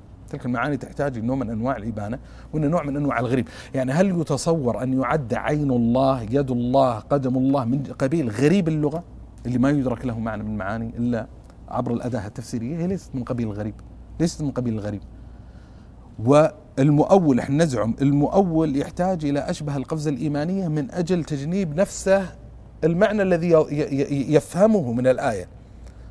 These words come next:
لكن عنده ممانع فيريد الانتقال. المفوض محتاج إلى تقرير عقدي معين يحمله على دفع ال-، ال-، ال-،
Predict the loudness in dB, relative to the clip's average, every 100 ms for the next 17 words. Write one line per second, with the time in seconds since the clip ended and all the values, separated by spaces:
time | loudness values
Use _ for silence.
0 | 0 0 0 0 0 2 2 4 2 0
1 | 0 0 2 0 0 -2 -4 -2 -4 -8
2 | -20 -18 0 2 2 2 4 4 2 -2
3 | -6 2 6 6 4 -2 0 0 0 -4
4 | -4 0 0 0 -2 0 0 0 -2 -2
5 | -2 -2 -2 2 2 4 0 2 2 2
6 | 0 2 6 6 6 0 0 -14 -20 -20
7 | -20 -20 -20 -20 -20 -20 -20 -20 -20 -2
8 | 2 4 2 0 -2 -2 0 0 -2 -4
9 | -4 -4 -4 -6 -8